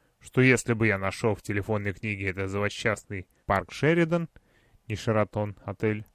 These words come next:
я бы позвонил и пошёл бы, переступив через всё. И тут я допустил вторую ошибку. И опять сел в лужу, обосрался, если хотите, как угодно.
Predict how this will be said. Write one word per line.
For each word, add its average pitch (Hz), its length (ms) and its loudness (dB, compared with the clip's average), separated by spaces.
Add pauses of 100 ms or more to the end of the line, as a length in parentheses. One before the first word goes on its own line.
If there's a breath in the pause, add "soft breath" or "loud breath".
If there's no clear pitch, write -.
(280)
я 151 140 6
бы 160 120 2
позвонил 131 560 2
и 139 80 -2
пошёл 92 460 -4
бы, 85 160 -10 (160)
переступив 110 640 0
через - 300 -2
всё. - 320 -12 (1300)
И 139 160 4
тут 185 460 6
я 151 160 10
допустил 113 580 2
вторую 101 460 0
ошибку. - 560 -8 (460)
И 120 80 4
опять 117 440 4
сел 113 260 2
в 95 80 -4
лужу, 127 520 2
обосрался, 107 800 2
если 120 300 2
хотите, 117 600 0 (280)
как 110 220 0
угодно. 95 480 -4